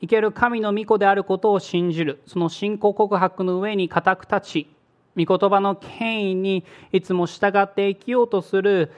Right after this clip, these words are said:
主に召し出された人々の集まりでした。主ご自身が教会の頭であるから、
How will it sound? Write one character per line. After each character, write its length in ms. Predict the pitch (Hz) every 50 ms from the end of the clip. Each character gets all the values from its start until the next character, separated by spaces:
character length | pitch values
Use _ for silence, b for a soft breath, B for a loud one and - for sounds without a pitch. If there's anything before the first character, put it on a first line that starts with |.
| B B B
主 160 | - - 190
に 100 | 180 170
召 160 | 156 156 156
し 160 | 156 - - 202
出 140 | 202 196
さ 160 | 196 - 214 208
れ 80 | 202
た 160 | 202 196 185
人 240 | 170 - - 202 202 185
々 260 | 180 175 180 175 175
の 280 | 180 180 185 - - _ -
集 220 | 156 147 - - 165
ま 160 | 156 160 156
り 100 | 156 156
で 120 | 147 143
し 120 | 135 - -
た。 160 | - 127 123 - - _ _ _ _ _ _ _ _ _ _ _ _ _ _ _ _ _ _
主 260 | - - 254 247 233 - _ -
ご 140 | 202 196 214
自 280 | 214 262 269 - - 240
身 160 | 226 214 208
が 320 | 202 208 208 196 175 B B B B B B B
教 200 | - 196 202 214
会 200 | 208 - 202 208
の 80 | 202 196
頭 420 | - - 208 190 - 262 269 262
で 80 | 220 214
あ 80 | 196 185
る 120 | 180 170
か 120 | - 156
ら、 140 | 135 139 -